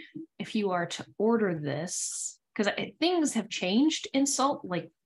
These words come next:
because of shipping prices. So, for example, I used to be able to buy a box of salt that would make two hundred gallons, but now the most I can buy at a time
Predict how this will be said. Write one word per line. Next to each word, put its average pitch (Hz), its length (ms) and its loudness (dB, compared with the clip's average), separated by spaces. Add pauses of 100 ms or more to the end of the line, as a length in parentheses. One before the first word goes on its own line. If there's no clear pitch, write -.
(120)
because 170 400 -6
of 139 120 -4
shipping 254 380 -2
prices. 392 600 -2 (400)
So, 190 460 -2
for 185 100 -2
example, 180 540 0
I 185 60 2
used 214 260 0
to 175 60 -4
be 185 140 0
able 185 200 0
to 165 100 -2
buy 156 300 2
a 196 160 2
box - 500 2
of 165 80 -6
salt - 420 -2 (280)
that - 120 2
would 170 120 0
make 160 240 -2
two 208 160 0
hundred 175 240 0
gallons, 175 580 2 (340)
but 196 200 4
now 190 460 4 (140)
the 202 120 2
most 208 360 4
I 190 120 4
can 190 180 0
buy 180 240 0
at 180 80 0
a 170 60 -6
time 185 440 2